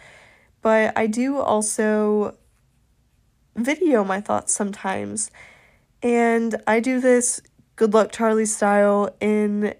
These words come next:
a video diary for my younger cousin that I'll give to her when she's thirteen. And I've been doing those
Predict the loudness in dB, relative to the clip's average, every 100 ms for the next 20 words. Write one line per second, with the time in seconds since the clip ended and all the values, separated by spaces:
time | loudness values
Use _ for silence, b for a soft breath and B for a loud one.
0 | -6 -2 0 0 0 -2 -4 -12 -10 -4
1 | 0 2 2 2 2 2 0 -2 -2 -2
2 | 0 0 0 0 -4 -4 -4 -2 -4 -6
3 | -8 -12 B B B 0 2 2 -4 -6
4 | -6 -2 -2 -4 -8 -6 -6 -4 -8 -8
5 | -12 -10 -10 -16 b b b b b b
6 | b -6 -2 0 -2 0 0 2 0 2
7 | 2 2 2 2 2 -2 -4